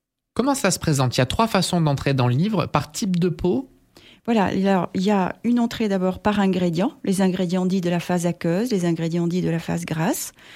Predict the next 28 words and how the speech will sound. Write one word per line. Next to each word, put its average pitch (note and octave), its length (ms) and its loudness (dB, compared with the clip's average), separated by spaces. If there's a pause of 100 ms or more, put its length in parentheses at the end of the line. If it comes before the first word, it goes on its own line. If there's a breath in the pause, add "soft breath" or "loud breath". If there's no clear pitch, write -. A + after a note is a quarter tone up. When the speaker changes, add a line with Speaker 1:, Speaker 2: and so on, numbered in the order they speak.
(320 loud breath)
Speaker 2:
Et G#3 120 4
pour G3+ 340 0
un B3 300 4
ingrédient F#3+ 560 2
de F3 260 0
chacune F3 360 -2
de D#3+ 80 2
ces D#3+ 180 -4
phases, C#4+ 260 -2
il C4 60 0
y - 20 2
a B3 60 2
les A#3+ 120 0
trois G#3+ 200 -2
recettes. - 420 -4 (380 loud breath)
Et G3 120 2
pour G3 320 0
chacune C4+ 520 0
de E3+ 80 0
ces F3+ 160 -2
recettes, F3 420 -2
il G3 80 0
y F#3+ 60 4
en F3+ 100 4
a F#3 80 4
encore G3+ 360 0
des G3 100 2
dizaines G3 680 0